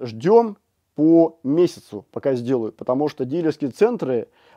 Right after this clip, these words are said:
большие, российские, они выгребают практически всё, нам достаются, ну, остатки, которые остаются. Я Сергея прошу постоянно, чтобы он под нас там чё-то хоть, хоть что-то делал.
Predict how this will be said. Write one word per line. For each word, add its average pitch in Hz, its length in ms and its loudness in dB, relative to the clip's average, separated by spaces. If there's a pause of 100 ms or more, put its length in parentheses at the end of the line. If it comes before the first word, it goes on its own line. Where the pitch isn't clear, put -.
большие, 139 640 0
российские, 131 680 -6
они 160 260 -4
выгребают 135 760 0
практически 131 580 -10
всё, 123 380 -6 (200)
нам 147 280 -4
достаются, 131 640 -6
ну, 127 200 -8
остатки, 123 500 -4
которые - 300 -16
остаются. 113 560 -8 (340)
Я 117 100 -8
Сергея 123 440 -4
прошу 120 280 -6
постоянно, 123 440 -6
чтобы 110 240 -14
он 104 60 -14
под 117 160 -8
нас 127 160 -4
там 107 140 -14
чё-то - 220 -16
хоть, 120 240 -16
хоть - 240 -14
что-то 117 300 -12
делал. 110 380 -6